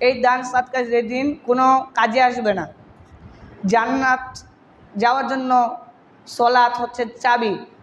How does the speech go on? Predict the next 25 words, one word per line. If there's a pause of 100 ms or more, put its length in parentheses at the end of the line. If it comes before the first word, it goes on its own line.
(420)
চাবির
কিন্তু
দাঁত (140)
থাকে, (340)
এই
দাঁতগুলা
হচ্ছে
তার (560)
সা-, (480)
যাকাত, (400)
হজ,
সিয়াম, (460)
সালাত
আদায়
করি,
করি
না,
বে-, (380)
আবার (1000)
দান
সদকা
করি, (200)
মিসকিনকে
খাদ্য
দেই,